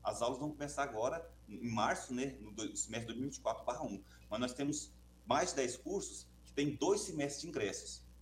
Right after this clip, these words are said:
Então, alguns estudantes vão entrar agora no primeiro semestre, alguns nesses cursos entrarão no segundo semestre. Essa informação também será dada, né, no dia vinte e três. E aí,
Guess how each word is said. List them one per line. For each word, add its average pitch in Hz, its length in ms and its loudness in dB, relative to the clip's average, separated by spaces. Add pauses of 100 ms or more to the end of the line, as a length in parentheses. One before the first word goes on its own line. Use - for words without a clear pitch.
(120)
Então, 117 380 4
alguns 135 400 6
estudantes 107 360 -2
vão 107 120 -4
entrar 98 220 2
agora 95 240 2
no 95 60 -2
primeiro 95 240 -2
semestre, 151 460 -2 (240)
alguns 139 460 6
nesses 127 340 2
cursos - 420 -4
entrarão 131 520 2
no 131 120 -4
segundo 127 340 -2
semestre. - 520 -2 (220)
Essa 117 200 0
informação 131 460 4
também 135 440 0 (220)
será 135 280 8
dada, 120 560 8 (160)
né, 110 220 4
no 107 140 2
dia - 480 2
vinte 185 220 0
e - 60 -8
três. - 420 0 (440)
E 165 100 4
aí, 190 400 4